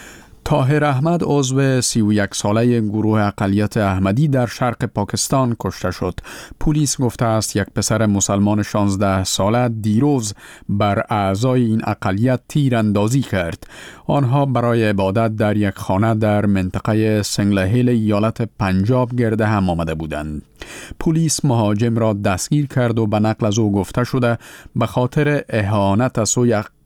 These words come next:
اعضای اقلیت احمدی به دین اسلام بر آنها حمله کرده. یک سخنگوی گروه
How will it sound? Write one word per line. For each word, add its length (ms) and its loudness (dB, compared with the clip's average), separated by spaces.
اعضای 460 2
اقلیت 480 0
احمدی 440 0
به 140 0
دین 220 2
اسلام 640 0
بر 200 0
آنها 480 2
حمله 420 0
کرده. 380 -2
یک 180 0
سخنگوی 600 0
گروه 440 2